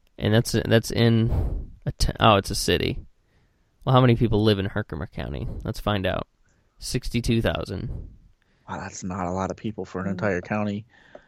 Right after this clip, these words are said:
Speaker 1: Uh, county spanning fourteen hundred square miles? No, it is not. It is not. Wow. You really, you really appreciate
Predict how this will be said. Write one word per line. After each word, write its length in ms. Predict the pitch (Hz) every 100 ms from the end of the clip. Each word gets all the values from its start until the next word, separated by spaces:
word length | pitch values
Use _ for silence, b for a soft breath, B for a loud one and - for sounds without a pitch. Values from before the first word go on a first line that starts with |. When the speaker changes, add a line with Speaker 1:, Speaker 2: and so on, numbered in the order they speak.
| b -
Speaker 1:
Uh, 380 | - 104 104 104
county 320 | - 117 117
spanning 340 | - 120 113 117
fourteen 360 | - 127 -
hundred 240 | 127 123 120
square 220 | - 127
miles? 360 | 120 127 175 147
No, 240 | 113 120
it 60 | 123
is 140 | 117
not. 340 | 117 107 - - _ _ _ _ _ _ _ _ _
It 200 | 120 107
is 220 | 107 110 101
not. 260 | 98 80 _ _ - B B B B B B B B B B B _ _ _
Wow. 240 | B B B B B _
You 100 | - 156
really, 200 | 214 143
you 160 | 127
really 240 | 170 202 120
appreciate 640 | - 123 - 104 92